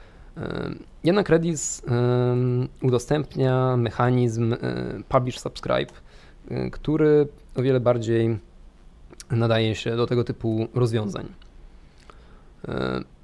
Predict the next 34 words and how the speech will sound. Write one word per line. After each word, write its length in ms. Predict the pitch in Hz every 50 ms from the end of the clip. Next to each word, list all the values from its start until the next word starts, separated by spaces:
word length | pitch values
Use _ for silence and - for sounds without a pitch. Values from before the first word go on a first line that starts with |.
| - - - - - - - - - - - - - - - - - - - - - - - -
mechanizm, 440 | - 131 - - 190 190 180 151 147
który 200 | 143 147 156 143
pozwoli 300 | - 147 127 143 143 139
nam 160 | 135 127 131
to 180 | 131 - 120 117
robić, 420 | 120 120 120 120 120 113 - -
e, 160 | 117 113 113
dużo 220 | 107 117 123 123 120
szybciej 580 | - - 156 156 - - 160 143 143 - -
i 40 | 131
bez, 640 | 120 107 127 135 139 139 - - - - - - - -
e, 440 | 131 120 120 117 117 113 117 117 113 117 127 - -
opóźnienia, 680 | 123 - 131 120 113 117 117 110 107 113 123 151 175 175 - - - - - - - -
e, 180 | - 117 117 117
co 140 | - - 156
również 260 | 160 151 151 135 120
było 280 | 113 123 131 131 131 131
u 120 | 131 131
nas 300 | 127 123 120 120 117 -
potrzebne 680 | - - 120 - - - - 123 117 113 113 113 113 107 107 127 -
w 80 | -
systemie, 340 | - - - - 120 117 113
który 180 | - - 110 110
budowaliśmy, 680 | 107 120 113 107 113 113 131 131 - - 190 277 247 - - - - - - - - - - - - - - - - - -
e, 200 | 127 120 120 117
gdyż, 500 | 117 117 147 151 147 139 - - - -
e, 240 | - 120 113 113 113
bardzo 240 | 110 135 139 123 131
nam 80 | 120 113
zależało 460 | 117 120 113 110 110 120 117 113 113
na 140 | 117 117 113
tym, 360 | - - 110 110 110 110 117 - - - - - - - - -
e, 400 | - - - 120 120 123 123 120
żeby, 580 | 107 104 117 117 110 107 110 110 110 107 107